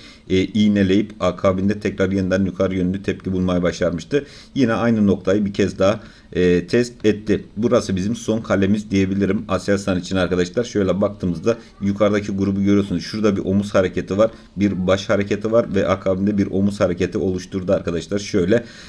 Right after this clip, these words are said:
e, yüz yirmi yedi lira iki kuruş aşağıda destek noktamız. Yüz yirmi yedi lira altı kuruştayız. Aşağı doğru iğneyi vurup bir tık yukarı doğru çekilme yaptı.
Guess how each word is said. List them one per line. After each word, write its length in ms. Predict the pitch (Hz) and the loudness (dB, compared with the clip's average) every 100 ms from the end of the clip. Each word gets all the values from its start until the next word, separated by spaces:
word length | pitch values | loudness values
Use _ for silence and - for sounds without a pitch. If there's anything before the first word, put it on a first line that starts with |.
| - | -2
e, 100 | 95 | 2
yüz 540 | 95 95 92 107 113 117 | 2 2 2 0 0 2
yirmi 220 | 123 123 | 4 6
yedi 280 | 123 127 117 | 4 4 2
lira 160 | 110 | 2
iki 300 | - 101 - | 2 -6 -4
kuruş 260 | 107 107 104 | -4 -4 0
aşağıda 480 | 101 101 101 110 95 | -2 0 0 0 0
destek 380 | 92 - 123 | -2 -2 -2
noktamız. 500 | 123 113 117 123 120 - | -2 0 2 2 0 -8
Yüz 280 | 95 101 101 | 0 0 2
yirmi 240 | 107 113 | 0 0
yedi 120 | 104 | 0
lira 240 | 101 98 110 | 2 2 2
altı 320 | 92 90 - | 0 -2 -4
kuruştayız. 520 | 104 95 - 95 117 - | -4 -4 0 0 -2 -12
Aşağı 360 | - 95 104 104 | -4 -4 0 2
doğru 160 | 98 90 | 2 2
iğneyi 360 | 98 101 101 | 2 4 4
vurup 200 | 101 107 - | 2 -2 -6
bir 140 | 101 | -4
tık 160 | 101 98 | -4 -8
yukarı 340 | 80 98 95 | 0 0 2
doğru 200 | 95 90 | 0 -2
çekilme 400 | - 92 101 98 | -2 -4 2 2
yaptı. 340 | 92 - 151 | 2 2 0